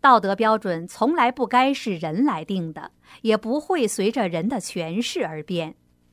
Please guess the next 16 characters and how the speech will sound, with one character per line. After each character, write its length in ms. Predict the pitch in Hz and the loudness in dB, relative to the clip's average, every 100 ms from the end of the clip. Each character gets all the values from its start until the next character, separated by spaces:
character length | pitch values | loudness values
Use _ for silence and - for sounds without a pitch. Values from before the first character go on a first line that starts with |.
| _ _ - _ | _ _ -20 _
中 220 | 339 359 | 0 2
共 240 | 381 381 214 | 4 2 2
在 220 | 226 190 | 0 0
定 200 | 240 196 | 0 2
道 180 | 202 170 | 2 2
德 140 | 160 | 0
的 100 | 170 | -6
时 180 | - 165 | -8 -10
候， 340 | - 175 165 - _ | -4 -2 -2 -6 _
就 280 | - 370 220 | 0 2 2
是 160 | - | -2
在 240 | 185 175 160 | -2 -2 -2
篡 420 | - - 320 190 | -6 0 0 0
取 240 | - 160 | -6 -12
神 380 | - - 170 160 | -10 -8 -6 -4
位。 220 | 240 202 | -4 -4